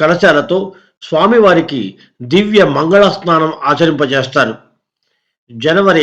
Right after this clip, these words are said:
ఇరవై రెండు, ఉదయం పూట ఆరాధన ఉంటుంది. అటు పిమ్మట మధ్యాహ్నం మృగశిర నక్షత్రంలో శ్రీరాముని విగ్రహానికి ప్రాణప్రతిష్ఠ కావిస్తారు.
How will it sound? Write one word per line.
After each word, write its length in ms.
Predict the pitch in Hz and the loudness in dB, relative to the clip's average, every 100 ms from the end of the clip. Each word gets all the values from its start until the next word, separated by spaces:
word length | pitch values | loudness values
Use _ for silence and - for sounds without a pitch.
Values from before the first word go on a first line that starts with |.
| 143 | 2
ఇరవై 240 | 170 165 | 2 2
రెండు, 360 | 127 139 156 123 - _ _ _ _ _ _ _ _ _ - | 2 0 0 -4 -8 _ _ _ _ _ _ _ _ _ -10
ఉదయం 380 | 156 226 233 202 | 0 2 2 2
పూట 180 | 185 - 135 110 - 131 | -2 -2 -4 -6 -6 -2
ఆరాధన 380 | 170 196 165 151 135 | 2 2 2 0 -2
ఉంటుంది. 360 | 127 123 120 180 202 - _ _ _ - | -4 -6 -4 -4 -4 -14 _ _ _ -4
అటు 180 | 156 160 | -2 0
పిమ్మట 280 | 180 208 185 127 98 - 127 | 0 0 0 -2 -6 -12 -6
మధ్యాహ్నం 480 | 147 135 165 135 180 220 - _ _ - | -4 0 0 0 -4 -8 -20 _ _ -10
మృగశిర 500 | 135 160 175 208 233 226 | 0 2 2 2 2 2
నక్షత్రంలో 640 | 196 - 165 151 135 139 104 - _ _ _ | 0 -2 -4 -2 -2 -2 -4 -8 _ _ _
శ్రీరాముని 540 | - 202 233 208 190 175 | -2 2 4 4 4 2
విగ్రహానికి 680 | 151 170 160 147 139 131 110 98 _ _ _ | 0 0 0 0 -2 -6 -10 -12 _ _ _
ప్రాణప్రతిష్ఠ 760 | 156 185 226 226 185 185 - 170 | 0 2 2 0 -2 -2 -2 -2
కావిస్తారు. 640 | 151 139 135 131 139 117 | 0 0 -2 -2 -2 -2